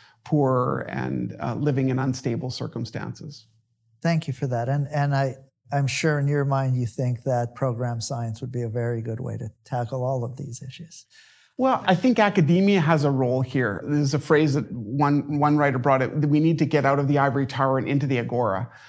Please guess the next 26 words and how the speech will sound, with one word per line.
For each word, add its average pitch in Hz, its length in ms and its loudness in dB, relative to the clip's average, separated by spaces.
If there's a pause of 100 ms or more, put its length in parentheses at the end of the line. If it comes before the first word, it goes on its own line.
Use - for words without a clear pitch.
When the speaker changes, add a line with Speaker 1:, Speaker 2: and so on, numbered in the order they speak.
(160)
Speaker 1:
I, 156 140 4
I - 120 4
really 190 340 4
feel 170 300 2
that 143 220 -2
increasingly 147 720 2
that's, 127 640 0
it's 139 200 -4
not 214 220 4
only 160 560 2 (380)
something 160 400 2
that 131 220 -2
we 139 200 0
have 131 220 0
an 131 100 0
obligation 123 720 -2
to 131 100 -4
do, 95 140 -4
but 143 160 -2
I 156 160 2
also 185 320 0
think 143 260 0
that 139 120 0
it 107 120 -2
will 139 160 -2
really 135 560 0